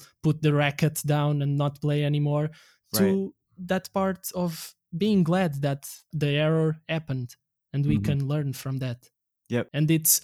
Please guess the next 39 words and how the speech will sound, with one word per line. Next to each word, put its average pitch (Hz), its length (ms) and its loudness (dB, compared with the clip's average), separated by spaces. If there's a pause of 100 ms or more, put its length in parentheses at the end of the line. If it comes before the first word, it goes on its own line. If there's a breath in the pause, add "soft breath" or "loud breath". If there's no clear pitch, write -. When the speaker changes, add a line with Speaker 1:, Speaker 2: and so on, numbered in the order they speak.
(120)
Speaker 1:
it's 156 220 2
an 175 100 4
important 165 640 0
aspect 160 440 -2
also 160 360 -2
to 160 280 -4
think 156 320 -4
of 143 160 -4
this 151 280 -2
as 147 340 -2 (440)
beginning 151 500 2
with 165 200 2
validation 160 760 0
and 143 200 -2
then 147 300 -2 (560 soft breath)
build 160 300 4
up 151 140 0
the 147 100 2
muscles 143 500 2
of 131 220 -4
courage. 127 600 -4
Speaker 2:
Absolutely. 110 600 -4
Speaker 1:
Not 156 160 2
expecting 147 560 0
that 139 280 -4 (180)
we 147 280 0
can 139 460 -2 (180)
do 156 220 6
things 151 600 2
that 139 280 -4
are 135 140 -2
more 139 300 0
easy 156 500 0 (180)
and 131 340 -6 (180)
nothing 131 400 0
Speaker 2:
Mm-hmm. 107 100 2
Speaker 1:
else 135 200 0
more, 151 260 0
but 156 380 -10